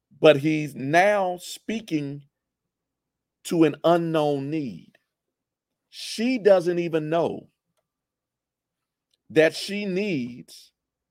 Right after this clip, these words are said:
what Jesus, not, watch this, not what he has, but who he is. Remember, he is living water.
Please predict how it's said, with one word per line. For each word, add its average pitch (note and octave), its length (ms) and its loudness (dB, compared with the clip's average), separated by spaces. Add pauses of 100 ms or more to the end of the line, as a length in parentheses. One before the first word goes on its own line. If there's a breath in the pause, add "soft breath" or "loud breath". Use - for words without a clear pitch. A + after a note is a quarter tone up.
(300)
what D3 220 2
Jesus, B2+ 680 -6 (180)
not, D#3 360 -2
watch D#3+ 280 2
this, B2+ 300 -2 (240)
not E3 320 0
what E3+ 160 2
he D3 200 -4
has, A#2+ 720 0 (300)
but B2+ 200 0
who D#3 220 -4
he C3 600 -6
is. - 240 -20 (1400)
Remember, D#3+ 400 -2
he F3 340 -4
is E3 180 2
living G#2+ 320 -2
water. F2+ 320 -8